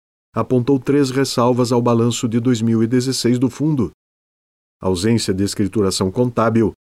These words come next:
no Sistema Integrado de Finanças Públicas, o ciaf, ausência do registro de insuficiência financeira e falta de informações no portal da transparência.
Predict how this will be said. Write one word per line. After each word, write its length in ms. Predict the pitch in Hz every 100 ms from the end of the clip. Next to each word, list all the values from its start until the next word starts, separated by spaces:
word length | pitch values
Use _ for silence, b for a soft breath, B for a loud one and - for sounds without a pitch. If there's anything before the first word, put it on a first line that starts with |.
| _ 117
no 80 |
Sistema 440 | 110 123 - 135 143
Integrado 560 | 151 143 117 110 92
de 120 | 92 117
Finanças 440 | 113 92 87 101
Públicas, 600 | - 131 135 127 110 - _ _ _
o 60 | -
ciaf, 580 | - 101 95 110 - - _ _ _ _ _ _ -
ausência 520 | 98 90 113 110 107
do 120 | 104
registro 500 | 101 98 107 104 107
de 80 | 104
insuficiência 760 | 123 117 104 95 - 82 -
financeira 720 | - 104 117 120 127 139 123 - _ _ _ _ _ _ -
e 80 | 113
falta 400 | - 139 143 107
de 80 | 101
informações 580 | 98 98 98 - 92 90
no 120 | 123
portal 380 | 131 107 110 113
da 100 | 113
transparência. 840 | 113 113 113 107 131 139 110